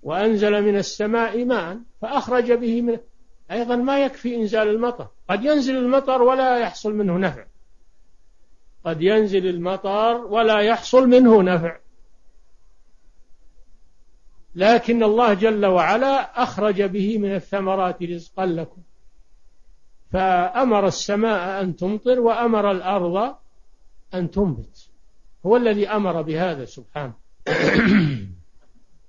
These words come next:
فلينظر الإنسان إلى طعامه أنا صببنا الماء صبا، يعني من المطر،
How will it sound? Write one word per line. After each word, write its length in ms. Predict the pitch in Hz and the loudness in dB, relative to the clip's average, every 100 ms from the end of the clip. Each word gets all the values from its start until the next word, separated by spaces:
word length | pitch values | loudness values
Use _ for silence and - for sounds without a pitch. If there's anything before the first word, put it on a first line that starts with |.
| - - - - - - - - | -20 -20 -20 -20 -20 -20 -20 -2
فلينظر 520 | 170 185 233 226 196 | 2 6 6 6 4
الإنسان 760 | 190 170 170 139 160 180 226 233 - 214 | 2 0 -4 -2 0 2 2 0 -6 -4
إلى 240 | 214 165 | -2 -2
طعامه 480 | 165 143 143 156 139 - - - - - | -4 -6 -6 -8 -12 -16 -20 -20 -16 -4
أنا 360 | 220 180 175 160 | 0 0 -2 -2
صببنا 540 | 190 196 233 180 165 | -2 0 0 -2 -4
الماء 420 | 156 175 226 214 | -2 -2 -2 -6
صبا، 420 | - 233 160 151 - - - - - - - - - | 0 0 0 -8 -16 -20 -20 -20 -20 -20 -20 -20 -18
يعني 120 | 160 | -10
من 120 | 220 226 | -4 -2
المطر، 420 | 220 196 170 | -2 -4 -6